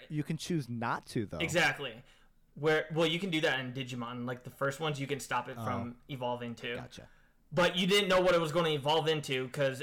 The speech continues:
Speaker 2: it didn't give you, like, the silhouette until it was actually, like, completed. And
Speaker 1: Mm.
Speaker 2: so, like, you just had to guess on if you did your stats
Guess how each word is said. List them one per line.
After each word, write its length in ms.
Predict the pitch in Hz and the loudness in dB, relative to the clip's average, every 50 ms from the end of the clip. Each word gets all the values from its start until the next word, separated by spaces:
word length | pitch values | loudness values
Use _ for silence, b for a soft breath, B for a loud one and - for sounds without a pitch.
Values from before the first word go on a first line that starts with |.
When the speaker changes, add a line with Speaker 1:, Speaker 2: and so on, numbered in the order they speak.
| - | -4
Speaker 2:
it 100 | 156 147 139 | -4 -2 -2
didn't 200 | 156 156 151 143 | 0 -2 -2 -2
give 160 | 143 143 139 | -2 -4 -2
you, 100 | 143 147 | 0 0
like, 180 | 139 139 139 | 0 0 -2
the 60 | 143 139 | -4 -6
silhouette 640 | - - 156 143 139 131 127 135 135 139 147 143 - | -4 0 2 2 2 2 2 2 2 2 2 0 -2
until 400 | 147 143 131 - - 139 135 135 | -4 -6 -4 -2 0 2 2 2
it 80 | 131 131 | 0 -2
was 160 | 127 131 131 | -4 -4 -4
actually, 360 | 131 131 131 - - 131 123 | -2 -4 -4 -4 -8 -10 -10
like, 180 | 123 117 107 - _ _ - | -10 -12 -12 -14 _ _ -20
completed. 600 | - - - 127 131 127 135 156 190 208 196 - - b b b b b b b b b b b b b b _ _ _ - | -18 -12 -8 -6 -4 0 2 2 2 0 -2 -8 -14 b b b b b b b b b b b b b b _ _ _ -2
And 220 | 165 160 156 156 | 0 0 0 0
Speaker 1:
Mm. 40 | 143 | -2
Speaker 2:
so, 640 | - - 170 160 151 151 147 143 139 139 139 - - - _ _ _ _ | -2 2 4 6 6 6 6 4 4 2 -2 -6 -10 -20 _ _ _ _
like, 200 | - 170 156 143 | -2 0 0 2
you 100 | 151 175 | 2 0
just 180 | 165 175 190 180 | 2 0 0 2
had 100 | 196 180 | 2 2
to 200 | 170 151 131 - - _ _ _ _ _ _ _ _ _ _ _ _ _ _ _ _ _ _ _ _ _ _ 165 143 - 139 131 - 147 139 135 | 2 2 0 -4 -12 _ _ _ _ _ _ _ _ _ _ _ _ _ _ _ _ _ _ _ _ _ _ -20 -20 -18 -18 -18 -16 -16 -8 -2
guess 540 | - 170 160 196 208 151 135 147 - - - - - | 0 2 2 4 4 2 2 0 -2 -2 -2 0 2
on 280 | 151 156 151 151 151 | 2 4 4 4 4
if 220 | 151 147 147 147 151 | 2 0 0 -2 -2
you 80 | 151 | -2
did 260 | 147 139 160 151 135 131 | 0 0 0 0 0 -2
your 80 | 143 | -6
stats 640 | - - - 165 175 190 160 - - - - - - | -6 -4 -2 0 2 2 0 0 -2 -6 -6 -6 -8